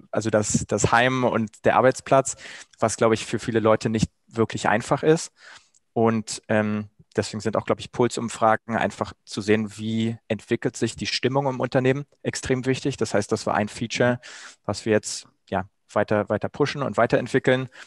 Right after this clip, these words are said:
Und auch das Thema Remote Onboarding ist, glaub ich, ein ganz spannendes, äh, was man jetzt natürlich vermehrt sieht. Also Interviews, äh, ja,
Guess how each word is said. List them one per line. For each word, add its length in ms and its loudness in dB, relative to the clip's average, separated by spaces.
Und 180 0
auch 100 0
das 220 -4
Thema 300 0
Remote 480 0
Onboarding 500 2
ist, 140 -8
glaub 160 -2
ich, 120 -10
ein 80 -8
ganz 180 -2
spannendes, 640 0
äh, 280 0
was 180 -2
man 120 -6
jetzt 180 -2
natürlich 440 -8
vermehrt 460 0
sieht. 300 -2
Also 300 -2
Interviews, 840 0
äh, 260 4
ja, 220 -2